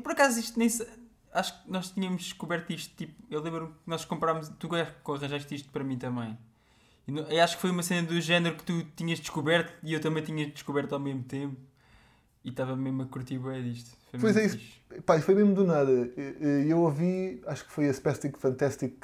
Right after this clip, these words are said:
Speaker 2: que me, tipo, pôs o link a alguns da net, porque eles, eles também lançaram
Speaker 1: Pois.
Speaker 2: o disco. E eu, pá, olha, e é a editora com que eu comecei a, a minha distro. Eu comprei discos a eles para começar a, a minha distro.
Speaker 1: Yeah.
Speaker 2: Ahm, pá, isto foi um bocadinho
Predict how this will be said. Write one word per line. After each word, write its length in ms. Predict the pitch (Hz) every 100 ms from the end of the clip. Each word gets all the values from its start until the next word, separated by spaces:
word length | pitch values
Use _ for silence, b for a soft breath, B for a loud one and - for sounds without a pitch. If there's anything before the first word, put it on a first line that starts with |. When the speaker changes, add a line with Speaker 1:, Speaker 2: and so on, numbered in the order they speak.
| -
Speaker 2:
que 80 | -
me, 260 | 131 127 120 -
tipo, 160 | - 120
pôs 200 | 151 135
o 140 | 135
link 200 | 139 135 135
a 40 |
alguns 300 | 131 123 120
da 80 | 127
net, 260 | 131 160 - - _
porque 160 | - 135
eles, 120 | 135 147 139
eles 140 | 139
também 240 | 143 135 135
lançaram 460 | 135 127 139 139
Speaker 1:
Pois. 160 | 135 131
Speaker 2:
o 40 | 131
disco. 400 | 151 - 190 196 b b b b b
E 80 | 135
eu, 220 | 135 127 127 - -
pá, 100 | 135
olha, 180 | 131 123 139 123 -
e 100 | 143
é 100 | 143
a 40 |
editora 520 | 139 135 143 143 147 147 - -
com 200 | - 143
que 100 | 120 147
eu 60 |
comecei 400 | 135 143 123 143 139
a, 840 | 139 131 131 131 - - 135 127 127
a 20 |
minha 160 | 139
distro. 280 | 131 131 - 120
Eu 80 | 120
comprei 340 | 135 123 127
discos 320 | 123 123 - 143
a 60 |
eles 300 | 131 135 131
para 240 | - 135 127
começar 300 | 127 120 127
a, 300 | 120 120 127
a 40 |
minha 140 | 123
distro. 320 | 120 113 - 117 -
Speaker 1:
Yeah. 280 | 127 131 127
Speaker 2:
Ahm, 200 | 123 120 b b b b b b b b b
pá, 120 | - 160
isto 100 | -
foi 80 | 214
um 40 |
bocadinho 520 | 208 208 208 202 180